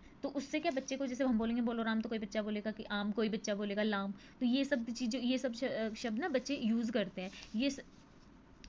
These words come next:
ये शब्द जो होते हैं ना, ये समस्या बच्चों के उच्चारण संबंधी समस्या कहलाती है।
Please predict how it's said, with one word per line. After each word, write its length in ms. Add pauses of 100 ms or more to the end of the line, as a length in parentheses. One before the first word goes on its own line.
ये 140
शब्द 200
जो 100
होते 180
हैं 80
ना, 60
ये 60
समस्या 400
बच्चों 220
के 80
उच्चारण 440
संबंधी 300
समस्या 360
कहलाती 460
है। 100